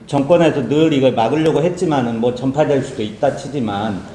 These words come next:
어떻게 그 주사파적인, 주사파가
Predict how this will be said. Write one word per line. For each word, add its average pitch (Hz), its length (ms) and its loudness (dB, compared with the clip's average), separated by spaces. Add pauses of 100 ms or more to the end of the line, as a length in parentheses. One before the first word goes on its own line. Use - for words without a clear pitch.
(440)
어떻게 202 640 2 (1040)
그 139 340 4
주사파적인, 185 2000 2 (440)
주사파가 180 840 4